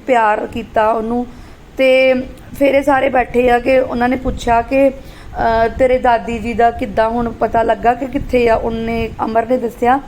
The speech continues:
ਕਿ "ਮੇਰੇ ਦਾਦੀ ਜੀ ਮੇਰੀ ਭੂਆ ਦੇ ਕੋਲ ਹੀ ਆ।" ਉਹ, ਉਸਨੇ ਕਿਹਾ ਕਿ "ਪਤਾ ਨਹੀਂ ਲੱਗ, ਮੈਨੂੰ ਕਿਉਂ ਦਾਦੀ ਵਿੱਚ ਜਾ ਕੇ ਵੜ ਗਈ।" ਤੇ ਪੰਮੀ ਭੈਣ ਨੇ ਕਿਹਾ ਕਿ "ਮਾਂ-ਬਾਪ ਦਾ ਦਿਲ ਹੁੰਦਾ ਹੀ ਇੱਦਾਂ ਦਾ ਹੈ।"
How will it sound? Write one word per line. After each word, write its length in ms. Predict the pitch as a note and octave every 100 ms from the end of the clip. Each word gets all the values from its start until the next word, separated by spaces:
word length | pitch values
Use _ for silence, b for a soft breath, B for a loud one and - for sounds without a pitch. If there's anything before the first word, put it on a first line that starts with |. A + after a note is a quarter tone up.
| B B B
ਕਿ 80 | C4+
"ਮੇਰੇ 200 | B3+ B3
ਦਾਦੀ 320 | B3 A3+ G3+
ਜੀ 100 | A3
ਮੇਰੀ 160 | A#3+ B3
ਭੂਆ 320 | B3+ C4+ C4+
ਦੇ 120 | G#3 G#3+
ਕੋਲ 300 | A3 G#3 G#3
ਹੀ 140 | G3+
ਆ।" 120 | G3 - -
ਉਹ, 160 | A#3+ G#3 -
ਉਸਨੇ 280 | A#3+ A3+ A3
ਕਿਹਾ 220 | A3+ A3+
ਕਿ 120 | C#4
"ਪਤਾ 300 | B3+ A3+ A#3+
ਨਹੀਂ 120 | A#3+ B3
ਲੱਗ, 240 | A#3+ -
ਮੈਨੂੰ 260 | A#3+ A#3 A#3+
ਕਿਉਂ 380 | B3+ A#3 A#3 A#3+ B B -
ਦਾਦੀ 280 | A#3+ A#3 A#3
ਵਿੱਚ 240 | A#3 -
ਜਾ 160 | A3 A3+
ਕੇ 100 | A3+
ਵੜ 220 | G#3 G#3+ G3+
ਗਈ।" 180 | G#3+ G#3+
ਤੇ 260 | C4+ C4 B3+ B B -
ਪੰਮੀ 240 | A#3+ A#3+
ਭੈਣ 280 | A#3+ C4 B3+
ਨੇ 100 | A3+
ਕਿਹਾ 240 | - A3+ A#3
ਕਿ 160 | C#4+ C#4
"ਮਾਂ-ਬਾਪ 440 | B3+ A#3 A3 A3
ਦਾ 100 | A#3+
ਦਿਲ 200 | A#3 A#3 A#3
ਹੁੰਦਾ 300 | A#3 G#3 A3
ਹੀ 140 | A#3
ਇੱਦਾਂ 260 | G#3 F3+ F#3
ਦਾ 100 |
ਹੈ।" 100 | F3+